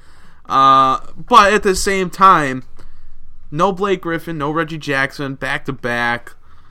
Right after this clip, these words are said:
It's, it's not the end of the world. And, and, and to take away the positives from this game, it's that, one, Tim Frazier can come in and he can compete with you guys, and he's certainly capable of coming in when Reggie Jackson can't play or Derrick Rose is on his min-, minutes restriction,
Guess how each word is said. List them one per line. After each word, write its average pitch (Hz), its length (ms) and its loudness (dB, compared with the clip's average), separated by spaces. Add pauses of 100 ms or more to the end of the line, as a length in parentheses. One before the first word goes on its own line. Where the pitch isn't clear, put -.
(360)
It's, 147 220 -4
it's 151 160 -8
not 160 320 2
the - 160 -8
end 131 180 -4
of 135 60 0
the 131 80 0
world. 107 440 -4 (140)
And, 131 260 -8
and, 135 360 -4 (340)
and 147 160 -4
to 143 80 -4
take 185 360 0
away 165 280 0
the 147 100 0
positives 143 540 0
from 131 180 -4
this 127 200 -6
game, 123 420 -6 (580)
it's 143 220 -4
that, 131 300 -2
one, 139 260 0
Tim 151 160 -6
Frazier 131 400 -4
can 123 180 -10
come 127 280 -2
in 120 260 -8 (160)
and 113 320 -6
he 104 140 -6
can 123 180 -10
compete 131 380 -6
with 120 120 -4
you 120 140 -6
guys, 120 460 -2
and 104 100 -8 (340)
he's 131 420 -2 (180)
certainly 147 760 -2 (360)
capable 156 520 2
of 139 120 -4
coming 151 260 2
in 151 220 -2
when 139 120 -2
Reggie 139 220 0
Jackson 147 420 -2
can't 147 260 -6
play 151 200 0
or 131 100 0
Derrick 139 240 0
Rose 147 320 0
is 139 80 -6
on 135 140 0
his 135 160 -4
min-, 147 280 -6
minutes 151 300 -4
restriction, 156 560 -6